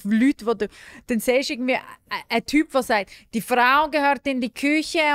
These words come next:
und ich kümmere mich finanziell um die Frau, aber die darf nicht.» Und dann denkst du, «Da wird nie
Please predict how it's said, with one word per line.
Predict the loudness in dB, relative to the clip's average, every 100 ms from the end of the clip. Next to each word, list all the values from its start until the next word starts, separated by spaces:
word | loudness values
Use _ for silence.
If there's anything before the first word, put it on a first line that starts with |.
| 0
und | 0 -4
ich | -6
kümmere | -2 0 0
mich | -2 -4
finanziell | -6 -2 -2 -2 -2 -2
um | -2 -4
die | -6
Frau, | -2 2 2 2
aber | 0 -4
die | -4 0
darf | 2 0 -2
nicht.» | -10 -8
Und | -8 -4
dann | -4 -2
denkst | -2 -4 -6
du, | -4
«Da | -2 2
wird | 2 0
nie | -6 -2 0 2